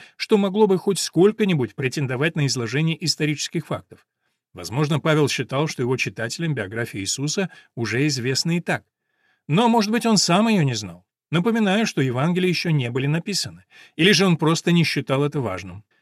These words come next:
Отсутствие в посланиях Павла информации об Иисусе приводит историков в недоумение. Не странно ли, что Павел, желавший, чтобы люди поклонялись Иисусу, практически не рассказывает им, что же именно тот сказал и сделал?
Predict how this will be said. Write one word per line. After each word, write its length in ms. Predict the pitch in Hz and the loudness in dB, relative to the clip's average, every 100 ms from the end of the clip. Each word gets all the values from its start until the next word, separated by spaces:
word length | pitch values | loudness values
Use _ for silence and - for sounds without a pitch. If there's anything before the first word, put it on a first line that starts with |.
| _ - | _ -8
Отсутствие 560 | 107 - 220 - 208 | -4 0 0 2 0
в 80 | 170 | 2
посланиях 640 | - 160 202 190 160 135 | 0 -2 0 2 2 0
Павла 320 | - 147 107 101 | -2 -2 -4 -8
информации 640 | 95 123 143 147 - 117 | -6 -4 -4 -4 -4 -6
об 240 | 123 123 | -6 -4
Иисусе 500 | 131 139 - 233 208 | -2 -2 -2 -2 -2
приводит 480 | 156 117 131 180 185 | -4 -4 -2 -2 -2
историков 540 | 131 - 147 180 190 175 | -4 -2 -2 -2 -2 -4
в 40 | |
недоумение. 640 | 190 214 226 175 175 - _ _ _ _ - | -2 -2 -2 -2 -6 -12 _ _ _ _ -4
Не 100 | 127 | -2
странно 440 | - 190 254 208 | 0 0 2 2
ли, 120 | 147 | 2
что 220 | 110 - 117 | 0 -2 -4
Павел, 560 | - 180 143 95 80 _ - | -2 0 0 -4 -10 _ -6
желавший, 520 | 110 147 160 - 117 | -2 0 0 -4 -6
чтобы 300 | - 113 131 | -6 -6 -2
люди 240 | 156 127 | 0 -2
поклонялись 600 | 104 107 117 131 123 107 110 | -6 -8 -6 -4 -4 -4 -4
Иисусу, 520 | 104 147 180 214 - _ | -4 -4 -2 -2 -2 _
практически 540 | 147 147 208 170 - 185 | -2 0 -2 -4 -2 0
не 100 | 175 | 2
рассказывает 640 | 165 - 147 165 185 185 | 2 0 0 0 -2 0
им, 140 | 202 175 | 0 -2
что 320 | - 151 180 | 0 0 2
же 160 | 180 | 0
именно 500 | 165 156 175 180 170 | -4 -2 0 2 0
тот 200 | 151 151 | -2 -4
сказал 420 | - 143 139 143 143 | -4 -4 -2 -2 -2
и 60 | |
сделал? 360 | 120 98 76 | -4 -8 -12